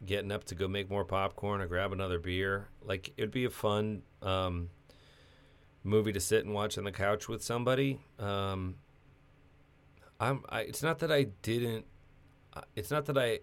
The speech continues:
had to struggle getting through it. I just was kinda like, I think I was disappointed because I, I was expecting it to be better, and I felt in retrospect that it really could have been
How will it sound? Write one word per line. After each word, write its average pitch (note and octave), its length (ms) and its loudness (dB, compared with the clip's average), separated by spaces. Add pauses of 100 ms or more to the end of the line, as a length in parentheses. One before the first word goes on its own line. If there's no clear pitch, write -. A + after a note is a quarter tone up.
(120)
had A2 480 0
to G2+ 100 -2
struggle G2+ 560 4
getting F2 340 0
through D#2+ 340 -2
it. A#1 220 -4 (420)
I F#2+ 120 2
just G2 260 0
was F#2+ 120 -4
kinda G#2+ 220 0
like, F#2 280 -2 (920)
I C3+ 80 -2
think A3+ 240 -2
I A#3 40 4
was F#3+ 80 6
disappointed G#2 560 0
because F#2 280 -2
I, F2 300 2 (200)
I F#2 100 0
was F#2 160 -2
expecting C#3+ 520 0
it B2+ 120 -2
to G2 80 -8
be G#2 140 -4
better, G#2 320 4
and F#2+ 200 0
I F#2 80 2
felt A#2+ 360 2
in F#2+ 140 -2
retrospect G2+ 600 -2
that G#2+ 160 6
it A2+ 80 0
really C3+ 300 2
could C#3 400 6
have G2+ 300 -2
been F2 460 -2